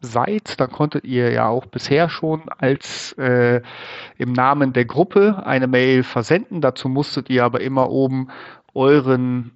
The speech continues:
äh, Absender quasi ändern in die Gruppe. Das war ein manueller Aufwand. Jetzt ist es so, äh, dass Outlook das automatisch erkennt, wenn ihr in dem Gruppen, äh, Postkorb seid und dann auch die Senderadresse, äh, dementsprechend anpasst, sodass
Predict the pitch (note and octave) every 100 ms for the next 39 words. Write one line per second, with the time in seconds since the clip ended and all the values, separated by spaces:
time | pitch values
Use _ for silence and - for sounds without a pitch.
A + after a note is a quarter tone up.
0 | _ B2+ A#2+ - C#3 - - B2+ A#2+ -
1 | B2 A2+ A#2+ C#3+ D#3+ E3 D#3+ E3 - C3
2 | A#2+ A2+ D3+ - A#3 A#3 _ _ - A#2
3 | A#2+ A#2+ B2 B2 A#2+ A#2 C#3+ - E3 F3
4 | - - - - - C#3+ - C#3+ - C#3
5 | - D3 D3 D3 - C3 C3 C3 C3 C3
6 | C3 - D3+ D3 - C3+ - B2 - C#3
7 | C#3+ C3 C3 D#3 - - C3+ - D#3 F#3
8 | - C3+ C3+ - C#3 B2+ C3 B2+ C#3 D3
9 | C#3 C#3 _ - A#2+ A#2+ - C3 - -
10 | A#2 - A#2+ C#3 F3 - - - - C3+
11 | B2+ B2+ C#3+ F#2 C3 C#3 - - - -
12 | - _ - B2+ B2 C#3 D3+ C#3 B2+ A#2
13 | B2+ - B2 A#2+ A#2+ - B2 A#2 B2+ B2
14 | A#2+ - B2 - A#2 - C3+ D3+ - C#3+
15 | D3 - - A#2 A#2 -